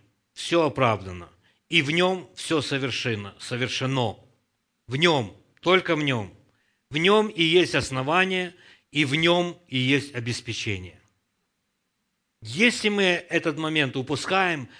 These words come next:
хоть в маленькой толике, всё, ничего не произойдёт. Это вот минимум,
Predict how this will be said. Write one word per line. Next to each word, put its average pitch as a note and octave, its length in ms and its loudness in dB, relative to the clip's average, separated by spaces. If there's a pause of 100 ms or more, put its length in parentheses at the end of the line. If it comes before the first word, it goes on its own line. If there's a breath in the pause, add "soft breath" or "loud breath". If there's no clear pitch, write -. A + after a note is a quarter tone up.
(120)
хоть D3+ 320 -4
в A#2 180 -12
маленькой F3+ 600 0
толике, B2 560 -2 (280 soft breath)
всё, A#2+ 520 2
ничего E3+ 680 -2
не B2+ 140 -2
произойдёт. G2 600 -8 (840)
Это D#3 220 2
вот E3+ 200 2
минимум, D#3 960 0